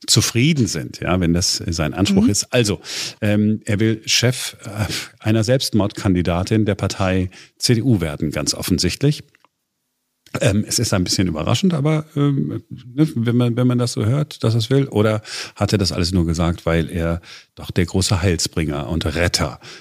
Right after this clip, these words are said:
Speaker 1: dieser Selbstmordkandidatin werden will?
Speaker 2: Ich glaube, so sieht er sich, ja.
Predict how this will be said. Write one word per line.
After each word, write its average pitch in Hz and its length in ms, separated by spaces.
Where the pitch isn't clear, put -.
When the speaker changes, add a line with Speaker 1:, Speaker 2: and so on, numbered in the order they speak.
Speaker 1:
dieser 80 440
Selbstmordkandidatin 73 1120
werden 62 240
will? - 160
Speaker 2:
Ich - 160
glaube, 139 280
so 190 140
sieht 151 220
er 110 100
sich, - 200
ja. 117 180